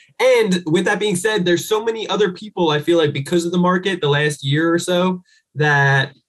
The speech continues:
the average person will actually stay out of it because they're fearful and they're scared, which the supply and demand's still there. But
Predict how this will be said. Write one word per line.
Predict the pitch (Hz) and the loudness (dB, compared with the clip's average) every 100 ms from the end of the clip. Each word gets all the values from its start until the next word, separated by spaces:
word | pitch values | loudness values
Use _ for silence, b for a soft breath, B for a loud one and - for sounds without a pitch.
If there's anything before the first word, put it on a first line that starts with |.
| _ | _
the | - - | -4 0
average | 151 156 156 - | 0 0 -4 -2
person | 147 151 185 175 | -2 0 0 0
will | 151 | 0
actually | 156 - 143 | -2 -4 -6
stay | - 165 151 | -2 0 0
out | 143 160 | 0 0
of | 143 | 0
it | 123 | -2
because | 131 151 131 | -2 -2 0
they're | 120 113 | -2 -2
fearful | 165 170 165 123 | 0 0 0 -2
and | 117 | -2
they're | 120 | -4
scared, | 135 156 160 139 113 | -4 0 0 0 0
which | 165 202 - - - _ _ _ _ _ _ | 0 0 -2 -10 -14 _ _ _ _ _ _
the | 143 | -2
supply | 139 170 208 208 | 0 -2 0 0
and | |
demand's | 196 180 180 165 | 0 2 2 0
still | - 190 | -2 0
there. | 143 165 202 180 | 0 0 0 0
But | 139 151 147 135 | 0 0 0 -2